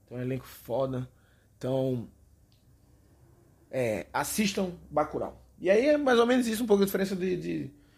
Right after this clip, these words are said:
do Oscar pro Cannes, mas os dois são, são, são, são maravilhosos, eles premiam o cinema, então tem que, tem que gostar.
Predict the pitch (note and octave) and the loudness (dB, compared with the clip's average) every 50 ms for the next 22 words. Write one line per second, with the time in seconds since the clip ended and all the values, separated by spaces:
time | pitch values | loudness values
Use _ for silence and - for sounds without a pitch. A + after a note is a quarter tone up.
0 | _ _ _ _ _ _ _ _ _ _ _ _ _ _ - D3+ F#3 E3 E3 F#3 | _ _ _ _ _ _ _ _ _ _ _ _ _ _ -6 -4 4 10 12 12
1 | G3+ G3 - F#3 - F#3+ F3+ - - E3+ F#3 G#3 G#3+ A3 A3 A3+ A#3 B3+ G#3+ G3 | 12 12 6 -2 -2 -4 -4 -2 -2 0 0 2 2 2 0 0 0 0 0 4
2 | G3+ G#3 A3 G#3+ - C4+ C4 C4 A#3 G3+ - - B3+ A#3 G#3+ G3+ F#3 F3+ - - | 4 4 4 4 0 -2 -2 -2 -2 -2 -2 -4 -2 -2 0 -2 -2 -4 -6 -8
3 | A#3 A3 G#3 G3 - A3 G#3+ G#3+ G#3 G3+ G3+ G#3 F3 E3+ E3+ D#3 C#3 C3 B2+ C3+ | -6 -4 -4 -4 -4 -4 -2 2 2 2 2 6 6 6 6 6 2 -2 -4 -4
4 | B2+ B2 - - C#3 C#3 C3+ C3+ D3 E3+ F#3 F#3 E3+ D3+ - - - D3 B2 B2 | -8 -10 -10 -10 -8 -8 -6 -6 -4 -4 -6 -6 -8 -10 -14 -14 -12 -10 -10 -8
5 | C3+ C3+ A#2+ G2+ C#3 - - F#3 F#3 - _ - B3+ A#3+ A#3 B3 F#3 D#3+ - A#2+ | -8 -10 -10 -14 -16 -16 -16 -16 -16 -16 _ -20 -18 -14 -10 -10 -10 -8 -8 -10
6 | B2+ | -12